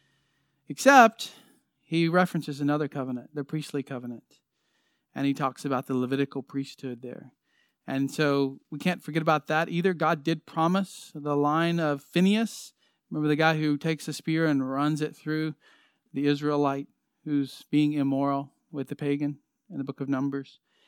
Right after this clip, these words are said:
And God says, "I'll make an everlasting covenant with you and your descendants." And remember, Eli then eventually gets taken off as the high priest. His lineage stops,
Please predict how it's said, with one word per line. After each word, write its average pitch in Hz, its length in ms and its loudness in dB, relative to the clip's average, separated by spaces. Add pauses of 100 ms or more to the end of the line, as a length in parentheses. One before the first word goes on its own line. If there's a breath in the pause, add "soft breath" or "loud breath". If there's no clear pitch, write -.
(140)
And 135 120 -2
God 139 180 4
says, 143 160 -2
"I'll 139 120 4
make 143 180 2
an 143 80 -6
everlasting 147 540 -2
covenant 185 320 2
with 135 100 -6
you 151 160 0
and 151 100 4
your 139 80 4
descendants." 170 720 -2 (520)
And 135 100 -2
remember, 151 320 4
Eli 175 480 6
then 147 340 4 (260)
eventually 151 420 0
gets 143 200 -4
taken 151 320 -4
off 160 280 -2
as 147 100 -4
the 143 100 -6
high 139 160 -2
priest. 139 420 -4
His 196 600 6
lineage 160 600 2
stops, - 580 0